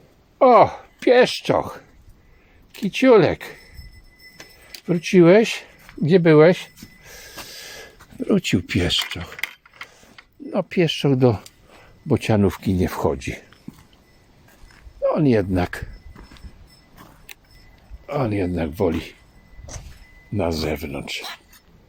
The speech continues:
Co, Niunia? O, co tam było? O, natknął się na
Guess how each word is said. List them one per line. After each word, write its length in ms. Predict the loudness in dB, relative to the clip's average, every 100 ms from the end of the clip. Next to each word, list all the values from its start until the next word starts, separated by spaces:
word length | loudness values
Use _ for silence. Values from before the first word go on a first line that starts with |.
| -20 _ -20 _ _ -18 -16 -16 -20 -20 -20 -20 -18
Co, 420 | -12 0 2 2 -4 -18 -20 -20 -20 -20 -12 -2
Niunia? 520 | 2 4 2 0 -4 -14 -20 -20 -20 -20 -20 _ -20 -20 _ -6
O, 140 | -6 -6 -20 -20 _ _ _ _ _ _ _
co 160 | -8 -8
tam 260 | -6 -6
było? 280 | -2 0 0 -2 _ _ _ _ _ _ _ _ _ -2
O, 280 | 0 0 -6 -18 _ _ _ _ _ _ _ _ _ _ -14
natknął 680 | -8 -2 -2 -4 -2 -2
się 180 | 0 -2
na 180 | 0